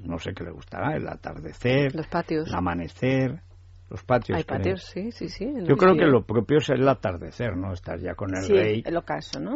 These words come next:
Speaker 1: Una cosa así.
Speaker 2: A las ocho se fueron, no les dio tiempo entonces a ver mucho atardecer.
Speaker 1: ¿Cuánto? Pero el del rey ha estado una noche allí, ¿no?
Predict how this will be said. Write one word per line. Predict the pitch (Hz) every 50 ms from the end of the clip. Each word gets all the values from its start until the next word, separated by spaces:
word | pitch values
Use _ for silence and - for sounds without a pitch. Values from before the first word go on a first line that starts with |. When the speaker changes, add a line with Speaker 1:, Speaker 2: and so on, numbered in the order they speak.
| 302 -
Speaker 1:
Una | 85 82 82 82 80 80
cosa | - - 98 95 - - 92 -
así. | - - 92 92 -
Speaker 2:
A | - 185 180
las | 175 160 - -
ocho | 180 - - 220
se | 233 240
fueron, | - - 190 220 262 262 208 180
no | 175 180
les | 196 208 220
dio | 226 214 -
tiempo | 190 180 165 165
entonces | 156 147 160 160 - 165 156 -
a | 160
ver | 151 151 156
mucho | 156 151 - - 156
atardecer. | - 156 156 - 147 160 - - 214 233 233 - - - - - - - - - - - - - - - - - - - - - - - - - -
Speaker 1:
¿Cuánto? | - 127 127 - - -
Pero | - - 80
el | 76 -
del | - - 78
rey | 78 85 92 92
ha | 95
estado | 95 - 117 113 117
una | 117 113 101 92 80 76
noche | 76 82 95 - - - 85
allí, | 73 87 98 90
¿no? | 80 76 -